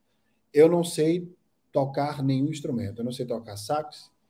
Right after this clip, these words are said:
eu não sei tocar clarinete, eu não sei tocar violino, eu não sei tocar piano,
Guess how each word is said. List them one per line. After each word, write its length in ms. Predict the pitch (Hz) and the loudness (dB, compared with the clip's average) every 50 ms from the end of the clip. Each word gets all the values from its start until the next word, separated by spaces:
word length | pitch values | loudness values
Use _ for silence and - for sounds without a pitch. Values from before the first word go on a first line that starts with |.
| _ _ _ _ _ | _ _ _ _ _
eu 140 | - 131 127 | -6 -2 -2
não 100 | 131 127 | 0 0
sei 180 | 123 - 131 123 | 0 -2 -2 -2
tocar 560 | - 127 117 113 - 120 120 117 113 107 - | 0 -2 -4 -2 -2 0 0 0 0 -2 -4
clarinete, 680 | - 120 110 104 104 110 127 139 147 143 - - - - | -4 -6 -6 -4 -4 -2 0 0 0 0 -4 -10 -14 -8
eu 140 | 135 139 135 | -4 0 2
não 120 | 143 143 | 2 2
sei 200 | 139 139 139 127 | 2 0 -4 -4
tocar 440 | - 139 120 113 - 123 117 117 117 | -2 -4 -6 -4 -2 -2 0 0 2
violino, 440 | 117 120 113 110 117 131 143 143 135 | 2 0 2 2 2 2 4 4 4
eu 40 | |
não 80 | 131 131 | 2 0
sei 160 | 135 - 139 | -2 -6 -10
tocar 280 | 135 123 113 - 131 131 | -10 -10 -8 -8 -8 -6
piano, 360 | - 139 117 107 101 101 | -4 -4 -2 -2 -4 -6